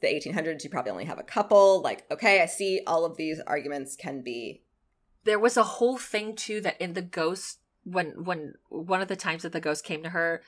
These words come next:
Speaker 2: described what the house looked like and what the area between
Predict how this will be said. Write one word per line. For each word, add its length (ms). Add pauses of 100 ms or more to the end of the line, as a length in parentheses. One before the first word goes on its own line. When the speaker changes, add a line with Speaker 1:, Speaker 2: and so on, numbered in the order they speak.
(200)
Speaker 2:
described 920 (340)
what 240
the 80
house 420
looked 180
like 440
and 260
what 340 (160)
the 260
area 340
between 720